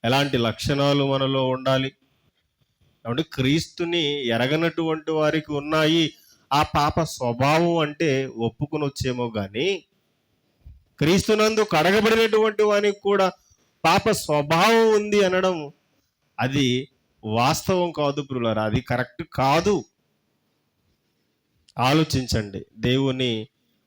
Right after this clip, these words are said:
మాటలను లోతుగా ఆలోచించాలి, దేవుని చిత్తాన్ని మనం లోతుగా ఆలోచించాలి. అందుకే మనిషికి ఎలాంటి అలవాట్లు, ఎలాంటి అలవాట్లు అలవర్చుకోవాలో ఒక మంచి సంగతిని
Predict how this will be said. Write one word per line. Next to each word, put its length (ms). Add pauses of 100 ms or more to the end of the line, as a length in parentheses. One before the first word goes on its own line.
మాటలను 680
లోతుగా 640
ఆలోచించాలి, 920 (340)
దేవుని 380 (100)
చిత్తాన్ని 420
మనం 320
లోతుగా 480
ఆలోచించాలి. 640 (100)
అందుకే 400 (640)
మనిషికి 800 (420)
ఎలాంటి 640 (160)
అలవాట్లు, 840
ఎలాంటి 520
అలవాట్లు 800 (760)
అలవర్చుకోవాలో 1300
ఒక 160
మంచి 440
సంగతిని 720